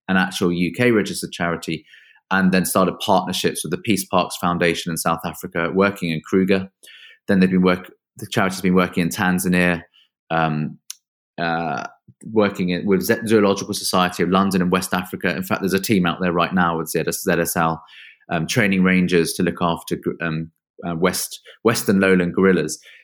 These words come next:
And so it, it, it's kind of escalated to all these skill sets. And we're not talking about, like, military training. We're talking things like signals training or, uh, evidence-based, um, first person on scene,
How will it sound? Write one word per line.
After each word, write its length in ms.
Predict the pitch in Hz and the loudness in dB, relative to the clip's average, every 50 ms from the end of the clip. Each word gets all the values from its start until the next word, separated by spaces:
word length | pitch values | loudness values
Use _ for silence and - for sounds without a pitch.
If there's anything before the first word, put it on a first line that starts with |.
| _ - | _ -2
And 120 | 110 113 | -2 0
so 200 | - 135 131 127 | 2 4 4 4
it, 140 | 123 - - - | 4 2 0 -4
it, 120 | - - - | -6 -6 -6
it's 240 | - - 127 120 - | -4 -4 -2 -2 -2
kind 240 | - 151 151 151 | 0 2 2 4
of 60 | 135 123 | 4 2
escalated 680 | 139 147 - - - 101 98 95 95 92 - 107 92 - - - - | 2 0 0 2 2 4 4 4 2 2 0 -2 -4 -4 -6 -6 0
to 260 | - 135 107 104 101 - | 2 4 4 4 4 4
all 200 | 143 143 156 147 | 6 6 8 8
these 200 | 139 131 127 131 | 8 6 4 2
skill 280 | - - 127 120 120 | 0 2 4 4 4
sets. 260 | 120 - 87 - - - | 4 2 -2 -2 0 2
And 100 | 110 123 | 4 4
we're 80 | 135 | 6
not 240 | 143 156 139 - - | 4 4 2 2 2
talking 280 | 143 131 127 - 120 101 | 0 0 2 2 2 2
about, 240 | 104 101 - - | 2 2 2 2
like, 140 | 107 101 - | 0 2 2
military 380 | 110 117 127 127 - - 117 104 | 4 4 4 2 2 -2 -4 -4
training. 320 | - - 95 90 87 87 | -2 0 0 2 2 2
We're 60 | 92 | 0
talking 320 | 95 - 131 127 127 113 110 | 0 2 0 0 0 -2 -4
things 220 | - 107 101 - | -2 -2 -2 0
like 120 | 95 - - | -2 -4 -2
signals 540 | - - - - 131 127 101 85 82 - | -2 0 0 0 2 2 2 2 0 0
training 400 | - - 95 85 82 82 82 80 | -2 -2 0 0 0 0 0 0
or, 240 | 82 82 80 80 - - - - - - - _ _ - | 0 0 -2 -2 -4 -8 -20 -20 -20 -20 -20 _ _ 0
uh, 180 | 95 90 87 90 - - | 2 2 2 2 0 0
evidence-based, 1120 | 123 127 120 113 101 104 101 95 95 - - - 107 101 98 95 95 - - - - - - - | 2 2 4 4 4 4 2 2 0 -4 -4 0 2 4 4 4 2 -2 -4 -6 -8 -10 -8 -4
um, 400 | 95 90 87 87 87 87 - - - - | -2 0 0 0 0 -2 -4 -6 -10 -8
first 400 | - - 127 110 107 104 - - | -2 0 2 2 2 0 -2 -2
person 360 | 120 104 101 - - 98 101 | 0 0 0 0 0 0 0
on 120 | 95 95 | 2 0
scene, 540 | 92 - - 120 107 101 98 98 92 95 | 0 2 2 4 4 4 4 2 2 -2